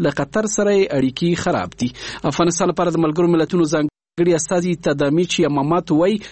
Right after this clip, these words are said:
د سولې د هڅو بل مهم پړاو، اه، به دا وي چې د افغانستان د حکومت او طالبانو د استازو ت-، ترمنځ خبرې وشي. اه، ت-، تدامیچ تیره ورځ د افغانستان په اړه د ملګرو ملتونو د امنیت شورا ځانګړې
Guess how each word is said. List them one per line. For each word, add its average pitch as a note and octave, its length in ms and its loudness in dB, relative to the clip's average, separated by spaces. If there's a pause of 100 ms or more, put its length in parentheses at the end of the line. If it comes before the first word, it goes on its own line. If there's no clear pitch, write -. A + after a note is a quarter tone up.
(140)
د - 80 2
سولې B3 400 2
د E3+ 80 0
هڅو F#3+ 360 0
بل E3+ 280 0
مهم F3 280 2
پړاو، F3 360 0
اه، - 480 -2
به C#3+ 140 0
دا F3+ 100 0
وي A3 140 2
چې - 180 -2
د F#3 140 2
افغانستان D#3 500 0
د E3 60 0
حکومت F3 420 0
او F3+ 220 0
طالبانو E3 640 0 (320)
د C3+ 120 0
استازو F#3 480 0
ت-، D#3+ 120 -4 (640)
ترمنځ D#3 320 2
خبرې D3 280 -2
وشي. C3 320 -2
اه، - 420 -4
ت-، D#3 460 0
تدامیچ E3+ 540 0 (200)
تیره F#3+ 240 2
ورځ D#3+ 300 0
د E3+ 60 0
افغانستان D3 540 0
په E3 120 -2
اړه D#3+ 220 0 (320)
د D#3 40 2
ملګرو C#3+ 340 2
ملتونو D#3+ 400 2
د D3 80 -2
امنیت D3 380 2
شورا D3 160 0
ځانګړې C3+ 360 0